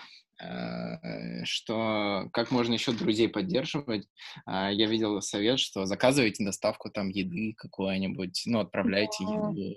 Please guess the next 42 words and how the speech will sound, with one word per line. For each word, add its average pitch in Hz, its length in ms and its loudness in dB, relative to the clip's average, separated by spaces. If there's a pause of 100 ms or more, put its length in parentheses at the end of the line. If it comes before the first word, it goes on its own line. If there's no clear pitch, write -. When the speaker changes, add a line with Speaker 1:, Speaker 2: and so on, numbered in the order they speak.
(100)
Speaker 1:
друзьям 98 540 0
или, 90 180 -4 (420)
э, 98 300 2
отправляйте 101 540 2 (100)
какую-нибудь 101 400 0
доставку. 98 480 0
Щас 98 200 2
же 98 80 0
многие 101 240 4
сервисы 95 560 0
такие: 92 260 -6
«Вот 98 220 4
мы - 20 10
Speaker 2:
Мгм. 98 260 2 (380)
Speaker 1:
делаем 107 400 8
доставку 110 520 8
за, - 220 -4
там, - 160 -6 (160)
за 95 140 -4
какие-то 98 420 -4
условные 104 500 -4
деньги. 117 440 -2 (400)
Вот, 95 320 0 (100)
вы 98 80 -2
можете 101 300 -2
что-то - 320 -6
доставить». 104 580 2 (140)
Там 101 180 -6
при-, 117 160 -2 (400)
блин, 123 240 8
и 95 100 4
будет 117 280 2
очень - 200 0
прикольно, 151 360 6
если 110 300 4
люди 110 220 6
этим 95 200 0
будут 95 140 -2
пол-, 104 160 -2 (140)
пользоваться 101 360 0
на 98 80 2
Пасху. 123 480 6